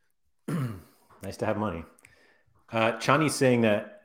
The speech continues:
none of this is true 'cause he just sold, uh, Juan Brunetta for more than auction. And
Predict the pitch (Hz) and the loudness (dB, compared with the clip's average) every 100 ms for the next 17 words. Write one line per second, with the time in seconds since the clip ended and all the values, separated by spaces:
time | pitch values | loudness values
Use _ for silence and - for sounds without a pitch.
0 | _ _ 127 113 120 131 113 101 - - | _ _ -6 2 4 4 2 -2 -8 -2
1 | 151 107 - 92 110 107 107 - 110 101 | 2 2 0 -6 -2 -2 -2 0 2 2
2 | 98 98 92 - _ - - 113 107 101 | -2 -4 -6 -12 _ -14 -2 0 0 0
3 | 95 107 101 - 95 98 95 95 98 - | 0 0 0 -2 -2 -2 0 -2 -2 -4
4 | 87 85 - _ 107 98 92 92 92 | -12 -12 -16 _ -6 -4 -4 -6 -10